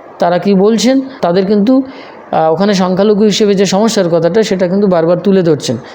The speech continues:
যেই হোক না কেন, শত শত হাজার হাজার পর্যটক কিন্তু তীর্থ পর্যটক এখানে আসে, তাদের মুখনিসৃত প্র্যাকটিক্যাল কথা শু-,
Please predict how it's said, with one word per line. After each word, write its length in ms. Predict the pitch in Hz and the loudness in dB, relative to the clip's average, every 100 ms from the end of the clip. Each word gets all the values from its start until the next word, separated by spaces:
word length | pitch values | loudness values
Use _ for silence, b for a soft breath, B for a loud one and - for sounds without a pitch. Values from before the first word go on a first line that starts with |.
| B | B
যেই 260 | 170 254 254 | 2 2 2
হোক 180 | 196 160 | 2 0
না 140 | 143 | -2
কেন, 180 | 127 120 B B B | -4 -8 B B B
শত 300 | - 214 233 | -4 -2 0
শত 280 | - 226 247 | 0 0 0
হাজার 460 | 175 190 220 220 | 0 0 2 2
হাজার 280 | 196 196 196 | 2 2 0
পর্যটক 480 | 190 185 196 190 190 | 0 0 0 0 2
কিন্তু 280 | 196 180 226 | 2 0 0
তীর্থ 300 | 196 175 170 | -2 -2 0
পর্যটক 520 | 190 190 175 190 233 | 0 0 0 2 2
এখানে 280 | 185 170 160 | 0 0 -2
আসে, 300 | 165 156 - - B B - | -2 -4 -8 -12 B B -4
তাদের 320 | 165 175 220 | -2 0 0
মুখনিসৃত 640 | 190 185 240 233 - 220 | 0 0 0 0 0 -2
প্র্যাকটিক্যাল 560 | 202 196 196 - 233 196 | 0 -2 -2 -2 0 2
কথা 200 | 170 147 | 0 -2
শু-, 180 | 131 | -4